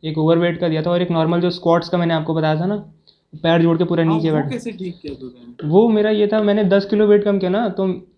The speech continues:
Speaker 1: ऑटोमेटिकली बैलेंस बनने लगा मेरा।
Speaker 2: सही में?
Speaker 1: हाँ, कसम से यही हुआ था।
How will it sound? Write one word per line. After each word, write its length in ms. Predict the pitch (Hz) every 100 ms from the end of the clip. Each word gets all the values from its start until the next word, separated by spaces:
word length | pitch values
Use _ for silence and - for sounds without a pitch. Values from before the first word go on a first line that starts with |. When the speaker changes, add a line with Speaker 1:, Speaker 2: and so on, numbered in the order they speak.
| -
Speaker 1:
ऑटोमेटिकली 600 | 175 196 214 208 214 220
बैलेंस 300 | 196 196 190
बनने 220 | 190 175
लगा 200 | 165 151
मेरा। 360 | 143 131 143 - - _ _ _ _ _ _ _ _ _ _ _ _
Speaker 2:
सही 260 | - 160 233
में? 220 | 208 127 _
Speaker 1:
हाँ, 120 | 151 185
कसम 320 | 208 240 262
से 240 | 233 156
यही 200 | 139 185
हुआ 160 | 220 190
था। 400 | 156 156 -